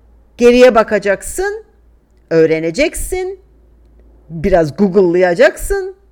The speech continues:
Diyeceksin ki, "Ben bu problemi yaşamak istemiyorum, hayatımda neler değiştirebilirim?"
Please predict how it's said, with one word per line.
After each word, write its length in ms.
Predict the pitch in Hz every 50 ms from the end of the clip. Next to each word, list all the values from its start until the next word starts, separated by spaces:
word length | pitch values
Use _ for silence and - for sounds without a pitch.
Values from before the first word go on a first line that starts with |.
| _ _ _ _ _ _ _ -
Diyeceksin 640 | 202 196 147 190 190 175 - - - 220 233 247
ki, 380 | 247 - 349 370 381 381 381 - _ _
"Ben 640 | - 190 185 175 165 240 233 196 185 170 160 151 - - _ _
bu 480 | - 170 170 175 180 196 254 285 277 202
problemi 500 | - 233 208 180 160 156 160 151 151 143
yaşamak 600 | 135 127 165 214 226 - 175 151 143 127 - -
istemiyorum, 920 | 208 214 - - - 285 285 285 294 311 311 320 339 370 392 415 403 415 - _
hayatımda 520 | - 254 262 233 170 - 170 175 196 214
neler 380 | 208 180 170 170 165 156 131 135
değiştirebilirim?" 840 | 156 139 139 - - - 160 147 135 120 147 135 123 - 92 90